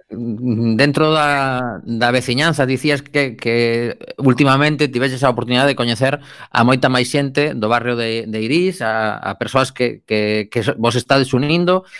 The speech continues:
Speaker 2: que de alguna forma vos están axudando dende, dende a Asociación de Veciños de Irís, eh, e quero un pouco que, que nos contes o que se está a falar dentro do barrio, cales son as, as, as propostas que xurden, os pasos que, que suxerides.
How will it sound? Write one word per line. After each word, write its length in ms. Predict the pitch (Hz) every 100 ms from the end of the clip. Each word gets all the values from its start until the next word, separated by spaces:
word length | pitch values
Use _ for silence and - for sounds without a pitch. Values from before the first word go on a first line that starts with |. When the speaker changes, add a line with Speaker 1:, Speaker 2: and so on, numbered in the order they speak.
| - _
Speaker 2:
que 320 | 117 117 117
de 40 | 117
alguna 200 | 131 139
forma 240 | 151 143
vos 160 | 131 127
están 160 | 139
axudando 480 | 135 135 131 143 143
dende, 720 | 123 120 120 117 110 110 104
dende 240 | 110 110 113
a 80 |
Asociación 400 | 110 113 110 131
de 80 | 127
Veciños 400 | 123 123 135 120
de 160 | 113 117
Irís, 320 | 156 175 - - - _ _
eh, 240 | 127 127
e 80 | -
quero 240 | 120 170 170
un 80 |
pouco 320 | 170 170 180 -
que, 160 | 147
que 160 | 143 135
nos 160 | 131
contes 400 | 160 165 165 180
o 160 | - 127
que 80 | 123
se 80 | 135
está 160 | 160
a 40 | 156
falar 200 | 151 151
dentro 240 | 160 139
do 140 | 131
barrio, 420 | 151 175 175 180 - - _ -
cales 240 | 147 151
son 380 | - 165 180 175
as, 300 | 131 123 -
as, 300 | 113 113 - -
as 160 | 120
propostas 480 | 117 110 156 165 147
que 140 | 135
xurden, 500 | 127 175 175 180 180 -
os 100 | 127
pasos 400 | - 160 160 -
que, 400 | - 151 147 143
que 140 | 143
suxerides. 500 | 135 131 131 170 170